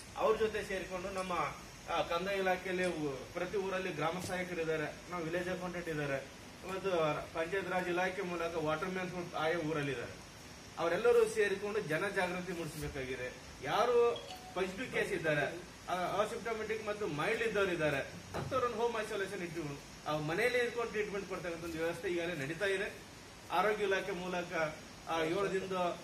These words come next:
ಏನು medicine kit ಕೊಡ್ತಾ ಇದ್ದೀವಿ, ಆ kit ಅನ್ನು correct ಆಗಿ ತೊಗೊಳ್ತಾ ಇದ್ದಾರಲ್ಲ, ಒಂದು ಮಾನಿ-, monitoring ಮಾಡೋದು, ಅದು ಹೊರಗಡೆ ಓಡಾಡದಂತೆ ನೋಡಿಕೊಳ್ತಕ್ಕಂಥ ಒಂದು ವ್ಯವಸ್ಥೆ, ಆ, ನಮ್ದು ಮತ್ತು ಎನ್ ಜಿ ಒದವರ ಪಾತ್ರ ಅತಿ ಮುಖ್ಯವಾಗಿರುತ್ತೆ.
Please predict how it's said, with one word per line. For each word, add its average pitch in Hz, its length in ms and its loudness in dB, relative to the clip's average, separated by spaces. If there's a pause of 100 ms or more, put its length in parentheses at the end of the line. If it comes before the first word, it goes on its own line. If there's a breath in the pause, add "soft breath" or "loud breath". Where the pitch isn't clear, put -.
(140)
ಏನು 202 360 0
medicine 175 360 -2
kit 233 240 -6
ಕೊಡ್ತಾ 185 240 -2
ಇದ್ದೀವಿ, 147 340 -2 (320)
ಆ 143 60 0
kit 226 260 -4
ಅನ್ನು 220 220 -4
correct 196 300 2
ಆಗಿ 175 200 0
ತೊಗೊಳ್ತಾ 190 340 -2
ಇದ್ದಾರಲ್ಲ, 165 340 0
ಒಂದು 240 360 -4
ಮಾನಿ-, 202 540 2
monitoring 220 460 2
ಮಾಡೋದು, 135 340 2 (400)
ಅದು 240 100 -6
ಹೊರಗಡೆ 208 340 4
ಓಡಾಡದಂತೆ 190 580 4
ನೋಡಿಕೊಳ್ತಕ್ಕಂಥ 160 640 -2
ಒಂದು 147 240 0
ವ್ಯವಸ್ಥೆ, 247 460 0 (360)
ಆ, 170 60 4
ನಮ್ದು 226 460 0
ಮತ್ತು 208 200 0
ಎನ್ 170 160 2
ಜಿ 185 120 2
ಒದವರ 175 240 2 (100)
ಪಾತ್ರ 151 280 0
ಅತಿ 160 380 -6
ಮುಖ್ಯವಾಗಿರುತ್ತೆ. 170 800 0